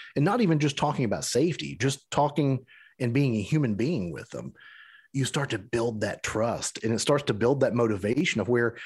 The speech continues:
someone goes, "Man, my supervisor really cares about me. They talked to me today for two minutes about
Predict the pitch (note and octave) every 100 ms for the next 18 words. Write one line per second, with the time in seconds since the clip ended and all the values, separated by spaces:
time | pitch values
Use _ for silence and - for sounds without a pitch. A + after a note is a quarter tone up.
0 | - - E3+ C3+ A2 G3+ G#3+ A3 - G#3+
1 | A2+ G#2+ G2 F#2 F#2 A2 C#3+ E3+ - F3+
2 | A#3+ G#2 - - E3+ B2 - - - -
3 | A#2 G3 - C3+ C#3+ D3+ C#3+ C#3 C#3 D#3
4 | C#3+ G#2+ - - F3+ E3+ D3+ A2 G#2 G#2+
5 | G#2+ -